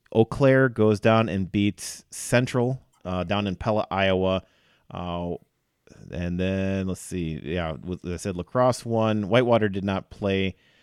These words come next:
Uh, Stout got shut out by Waverly. <laughs> That's not great. So lacrosse is the only remaining undefeated team.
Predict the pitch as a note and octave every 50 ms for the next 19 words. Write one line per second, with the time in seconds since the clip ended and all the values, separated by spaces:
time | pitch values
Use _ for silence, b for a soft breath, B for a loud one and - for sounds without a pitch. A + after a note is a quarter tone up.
0 | _ _ _ - F#2 F2+ F2 - - - - - B2+ C3 A#2+ - - G#2+ G2 -
1 | - - - - - D3 C#3 B2+ A2+ G2+ F#2+ F2+ - - G2 G2 F#2+ F#2+ F#2 F2+
2 | F2+ F2+ F2+ - - _ _ _ _ _ _ _ _ _ - D#2 D#2 F2 G2+ A2+
3 | A#2+ G#2 F#2 F2 F2+ D#2+ D2+ D2 - - _ _ - - - _ - - D#2+ -
4 | - - - C#3+ - - - _ - - - B2 - - - _ - F#2+ F#2 B
5 | B B B B B B - - D#3 D#3 D3 - E3+ F#3 F#3 - F3+ C#3 C#3+ D3
6 | D3 D3 C#3+ D3 C#3 C3+ C3 B2 A2+ A2 A2+ A#2 A#2+ B2+ B2 A#2+ A#2 - - B2+
7 | C3 A#2+ A2 - C3 A#2+ A2+ G2+ - - - B2+ A#2 G#2+ G2+ G2+ G2+ F#2+